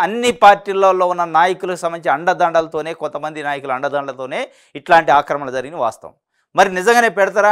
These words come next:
హైడ్రా అనేది చూడాలి. హైడ్రా పెట్టే పరిస్థితి ఉందా? ఎందుకంటే ఇక్కడ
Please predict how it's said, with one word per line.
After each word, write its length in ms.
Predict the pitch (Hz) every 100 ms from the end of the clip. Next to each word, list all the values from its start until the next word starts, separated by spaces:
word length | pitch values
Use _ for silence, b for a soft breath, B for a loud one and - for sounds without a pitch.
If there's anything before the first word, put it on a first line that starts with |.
| 190
హైడ్రా 280 | 185 180 180
అనేది 300 | 180 180 175 143 _ -
చూడాలి. 380 | 165 180 175 202
హైడ్రా 320 | 160 160 175
పెట్టే 220 | 165 156
పరిస్థితి 380 | 151 147 147 -
ఉందా? 220 | 156 160 - _ _ _ _ _ _
ఎందుకంటే 380 | 151 180 196 190
ఇక్కడ 220 | 175 208